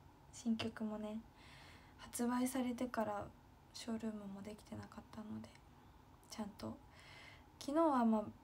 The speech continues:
あのー、イベントのなんかお話をしたんですけど、そう。私髪伸びたんですよ。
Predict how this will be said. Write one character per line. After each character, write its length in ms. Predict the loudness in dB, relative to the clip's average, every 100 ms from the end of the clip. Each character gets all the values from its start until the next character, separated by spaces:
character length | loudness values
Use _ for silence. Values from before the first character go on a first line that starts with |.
| 0
あ 60 |
の 80 | 0 0 -6 -6 -6 -6 -8 -8 -10 -4
ー、 40 | 4
イ 40 |
ベ 140 | 6
ン 100 | 6
ト 120 | 4 0
の 320 | 4 4 2 -4 -20 -20 -20 -20 -20 -20 -20 -20 -20 -20 -20 -16 -10
な 80 | -10
ん 80 | -8
か 120 | -10
お 20 |
話 460 | -8 -8 -8 -8 -8
を 60 | -8
し 80 |
た 120 | -8 -8
ん 120 | -8
で 60 |
す 120 | -10 -12
け 80 |
ど、 60 | -14 -16 -20 -20 -20 -20 -20 -18 -18 -20 -20 -20 -20 -16
そ 240 | -14 -12
う。 40 | -14 -14 -20 -20 -20 -20 -20 -20 -20 -20 -20 -20 -20 -20 -20 -20 -20 -20 -20 -20 -20 -20 -20 -20 -12 0 0
私 80 | 2
髪 240 | 4 8
伸 100 | 8
び 120 | 8 8
た 140 | 8
ん 80 | 6
で 100 | 2
す 160 | -4
よ。 200 | -4 -6